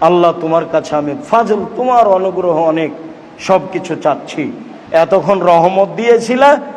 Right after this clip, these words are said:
এখন মসজিদ থেকে বের হয়ে জমি চাষ করব, ফল ভালো দাও, ব্যবসায় নামব, ফলাফল ভালো দাও,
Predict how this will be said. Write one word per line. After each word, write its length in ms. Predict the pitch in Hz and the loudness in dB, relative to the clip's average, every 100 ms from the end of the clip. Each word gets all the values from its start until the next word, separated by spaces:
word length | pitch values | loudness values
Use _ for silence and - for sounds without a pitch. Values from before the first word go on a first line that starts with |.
| - - - | -18 -14 -2
এখন 320 | 202 214 214 | 2 2 0
মসজিদ 480 | 208 202 175 208 208 | 0 0 -2 -4 -2
থেকে 220 | 196 190 | -2 -2
বের 300 | 180 208 208 | 2 4 6
হয়ে 220 | 214 226 220 | 6 4 4
জমি 320 | 190 190 196 | 0 0 -2
চাষ 300 | 196 175 - | -2 -4 -4
করব, 380 | 175 156 151 120 - - - - - - | -4 -2 -2 -6 -10 -20 -20 -20 -20 -2
ফল 260 | 196 196 | 0 2
ভালো 320 | 185 165 180 156 | 2 2 2 0
দাও, 200 | 139 - - - - - | -2 -6 -16 -20 -20 -6
ব্যবসায় 580 | 160 196 214 214 208 196 | 2 4 4 2 2 2
নামব, 480 | 190 185 180 170 117 - - - - - | 4 0 0 -2 -4 -10 -20 -20 -12 0
ফলাফল 500 | 202 202 160 190 185 | 2 4 2 0 0
ভালো 340 | 165 180 180 | 0 0 0
দাও, 200 | 160 135 | -2 -6